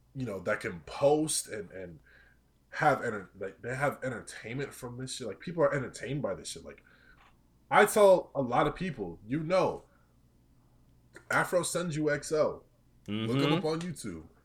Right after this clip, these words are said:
Speaker 1: is the reason why I started getting into content creation.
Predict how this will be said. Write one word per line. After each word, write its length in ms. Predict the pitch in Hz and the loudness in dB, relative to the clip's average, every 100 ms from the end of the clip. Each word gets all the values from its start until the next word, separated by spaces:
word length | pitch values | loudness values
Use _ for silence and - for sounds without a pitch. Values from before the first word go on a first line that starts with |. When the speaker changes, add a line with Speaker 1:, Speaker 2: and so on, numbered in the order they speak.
| _ | _
Speaker 1:
is 160 | 139 113 | -6 -4
the 100 | 120 | -4
reason 600 | 107 143 131 135 120 107 _ 90 | -4 -4 -2 -4 -6 -12 _ -10
why 440 | 92 113 120 107 92 - | -2 0 2 0 -4 -6
I 180 | 101 | -6
started 640 | 92 - - 107 110 101 85 | -4 -6 -2 2 2 0 -8
getting 300 | 117 110 104 - | -8 -6 -10 -12
into 320 | 113 113 107 | -12 -12 -14
content 580 | - - 98 95 - 95 | -14 -10 -10 -10 -14 -16
creation. 640 | - 85 87 92 - - | -16 -16 -14 -14 -14 -18